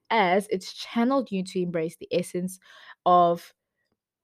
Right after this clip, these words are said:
the essence of you, and know that there is power in your vulnerability. It's not a weak point. I think sometimes we can think that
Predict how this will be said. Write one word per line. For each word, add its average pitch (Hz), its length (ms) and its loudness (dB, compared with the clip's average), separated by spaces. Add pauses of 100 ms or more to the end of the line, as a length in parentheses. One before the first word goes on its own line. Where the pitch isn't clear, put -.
(460)
the 202 200 -8
essence 226 340 4
of 202 160 0
you, 185 300 -4
and 180 240 -2
know 185 180 0
that 190 180 -2
there 190 140 -2
is 170 140 -6
power 208 580 2
in 175 160 -8
your 170 120 -10
vulnerability. 165 840 -12
It's - 240 -12
not 247 220 0
a 349 60 2
weak 185 260 -2
point. - 340 -14
I 170 40 -12
think 208 180 -4
sometimes 202 420 -4
we 185 80 -8
can 185 140 -10
think 185 300 -10
that 170 160 -10